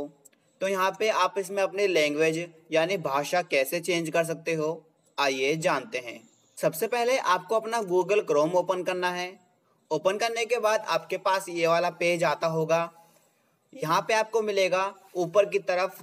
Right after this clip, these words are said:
तीन डॉट, तो आपको तीन डॉट पे क्लिक करना है। तो इस तीन डॉट पे क्लिक करें और यहाँ पे आपको मिलेगा settings। Settings पे click करें और आपके पास ये वाला page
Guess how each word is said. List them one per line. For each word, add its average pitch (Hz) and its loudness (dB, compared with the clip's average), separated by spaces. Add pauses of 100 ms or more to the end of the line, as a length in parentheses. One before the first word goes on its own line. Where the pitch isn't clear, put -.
(140)
तीन 175 0
डॉट, 127 4 (640)
तो 185 2
आपको 190 2 (120)
तीन 214 -2
डॉट 202 6
पे 214 0
क्लिक 160 -4
करना 170 -2
है। 170 -4 (600)
तो 156 -2
इस 190 -4
तीन 214 0
डॉट 190 2
पे 190 0
क्लिक 165 -4
करें 185 0 (420)
और 190 4
यहाँ 190 4
पे 208 2
आपको 208 0
मिलेगा 170 2
settings। - -2 (580)
Settings 190 2
पे 185 4
click 160 -2
करें 165 2
और 170 0
आपके 147 0
पास 165 -2
ये 147 2
वाला 135 2
page 151 2